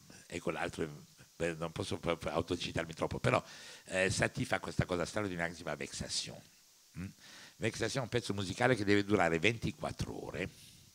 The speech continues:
e che deve essere suonato o-, per quattro minuti da un pianista, in modo che sia suonato da settantadue pianisti. È scritto in modo che non si possa leggere,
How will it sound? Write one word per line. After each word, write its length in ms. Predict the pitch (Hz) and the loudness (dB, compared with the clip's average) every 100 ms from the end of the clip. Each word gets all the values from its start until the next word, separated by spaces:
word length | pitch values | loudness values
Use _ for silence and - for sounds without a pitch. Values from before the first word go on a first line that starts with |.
| - - - - - | -20 -20 -18 -18 -4
e 120 | 107 | 0
che 240 | 104 113 101 | 2 2 4
deve 220 | 131 110 | 4 4
essere 180 | 101 113 | 2 2
suonato 840 | - 135 98 92 - 107 110 - | 6 8 8 4 4 4 4 2
o-, 160 | - - - - - | -6 -8 -10 -10 0
per 140 | - 117 | 2 6
quattro 400 | 113 104 104 101 | 6 6 6 2
minuti 360 | 90 76 - | 2 -2 -2
da 100 | 78 | -2
un 80 | 67 | -2
pianista, 760 | - - 55 52 - - 57 - - _ _ - - - | 0 -2 -4 -8 -8 -8 -10 -12 -20 _ _ -20 -20 -10
in 140 | - 170 | -2 2
modo 280 | 110 120 156 | 4 4 2
che 200 | 117 110 | 4 4
sia 200 | 123 120 | 4 6
suonato 400 | 156 92 76 80 | 6 6 4 0
da 100 | 80 | 0
settantadue 680 | - 73 69 69 67 64 | 0 0 -2 -2 -4 -4
pianisti. 800 | - 60 53 53 - - - - - - - - - - - - | -2 -4 -6 -10 -10 -12 -14 -18 -20 -20 -20 -20 -16 -16 -16 2
È 120 | - 170 | 12 12
scritto 400 | - - 135 160 | 12 6 8 8
in 80 | 160 | 10
modo 200 | 139 151 | 10 10
che 120 | 139 | 8
non 100 | 107 | 4
si 120 | - | 2
possa 240 | 87 - | 2 2
leggere, 500 | 73 67 58 67 65 | 0 -2 -2 -4 -4